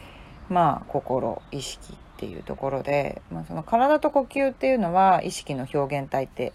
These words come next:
言われているので、まあ、その根底にあるのは意識の部分なんですけど、それがまあ、どういうふうに偏ってるのか、なんで偏ってるのか、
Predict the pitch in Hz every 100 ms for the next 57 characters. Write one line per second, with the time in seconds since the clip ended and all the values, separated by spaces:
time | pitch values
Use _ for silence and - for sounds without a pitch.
0 | - 143 143 139 - 143 139 139 135 -
1 | 151 143 - - - - - 226 151 -
2 | - - - - 147 139 - - - 254
3 | 254 269 269 269 208 185 254 175 170 -
4 | 151 131 135 - 135 143 - - - -
5 | 208 220 151 - - - - 226 233 240
6 | 233 208 165 170 202 240 233 339 330 202
7 | - - 151 170 170 - 131 135 139 -
8 | - 143 139 - - - - - 220 302
9 | 311 262 262 269 165 - 151 147 - -
10 | - 135 143 - - -